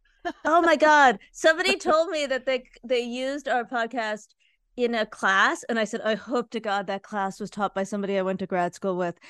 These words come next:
Speaker 2: 'cause there would be nothing funnier than them being like, "Jesus, Seema." <laughs>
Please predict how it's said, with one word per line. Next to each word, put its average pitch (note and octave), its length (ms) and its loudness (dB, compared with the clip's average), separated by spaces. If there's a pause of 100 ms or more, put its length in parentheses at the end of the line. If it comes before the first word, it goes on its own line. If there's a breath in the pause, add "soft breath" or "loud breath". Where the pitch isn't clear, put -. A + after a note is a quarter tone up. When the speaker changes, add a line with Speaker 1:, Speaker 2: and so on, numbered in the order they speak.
(120)
Speaker 2:
'cause B3 180 -2 (240 loud breath)
there C#4+ 160 6
would D4+ 140 2
be E4+ 120 4
nothing C#4+ 460 4
funnier A#3 540 4
than G#3+ 180 0
them A3 200 0
being A#3 200 -2
like, A#3+ 300 0
"Jesus, A4 600 -2
Seema." F#4+ 680 4 (160)
<laughs> D#4 100 0